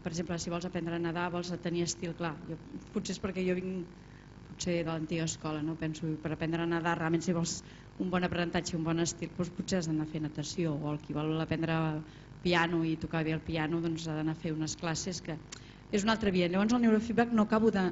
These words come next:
no ho acabo d'encaixar en el medi penitenciari per la població,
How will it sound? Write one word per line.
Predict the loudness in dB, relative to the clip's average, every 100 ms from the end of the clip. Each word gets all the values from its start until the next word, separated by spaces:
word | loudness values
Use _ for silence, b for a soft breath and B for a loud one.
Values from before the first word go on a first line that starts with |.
| 0 B B B 0
no | 4
ho | 6
acabo | 6 4 4
d'encaixar | 4 4 2 2 2 2 0 -2 -10 -18 B B -2 2
en | 4
el | 6
medi | 4 4
penitenciari | 4 2 4 2 4 4 4 4 2 -2 -12 -16 -16 2
per | 4
la | 4
població, | 2 4 2 6 8 8